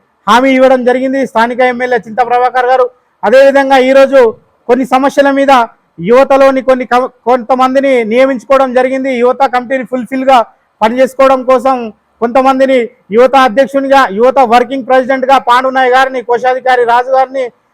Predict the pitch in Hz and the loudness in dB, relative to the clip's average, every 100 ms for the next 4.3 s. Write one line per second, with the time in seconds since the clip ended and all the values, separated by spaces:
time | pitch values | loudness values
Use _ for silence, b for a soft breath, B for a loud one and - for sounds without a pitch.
0 | _ 202 262 262 277 269 262 254 233 247 | _ -2 0 2 0 0 2 2 2 2
1 | 262 254 254 247 254 240 233 226 254 254 | 0 0 2 2 0 -4 -4 -2 -2 0
2 | 254 247 247 226 254 254 220 254 247 247 | -2 0 0 0 -2 -4 -2 -2 0 -2
3 | 247 _ - 202 254 254 240 247 240 247 | -6 _ -12 -6 -2 -2 0 -2 0 0
4 | 247 247 | 2 0